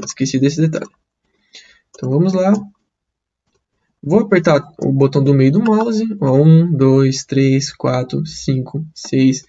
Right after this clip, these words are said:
sete, oito, nove, dez. É, ele colocou do lado ali, galera, porque eu tirei o enter do último. Ele vai fazer isso dez vezes, galera.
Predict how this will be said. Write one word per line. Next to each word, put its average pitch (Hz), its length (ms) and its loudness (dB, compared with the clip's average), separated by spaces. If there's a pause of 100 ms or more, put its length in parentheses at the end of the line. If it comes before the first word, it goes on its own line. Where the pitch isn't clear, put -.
(120)
sete, - 580 -4 (100)
oito, 131 360 -8 (320)
nove, 139 340 -2 (260)
dez. 170 460 -4 (640)
É, 196 120 0
ele 196 80 0
colocou 262 280 0
do 226 120 4
lado 175 240 4
ali, 160 120 4
galera, 156 240 2
porque 165 160 -2
eu 185 80 2
tirei 202 240 2
o 180 120 4
enter 196 240 2
do 208 100 2
último. 143 320 0 (320)
Ele 226 80 2
vai 262 80 2
fazer 247 220 0
isso 226 180 -4
dez 254 280 2
vezes, 247 200 2
galera. 147 400 0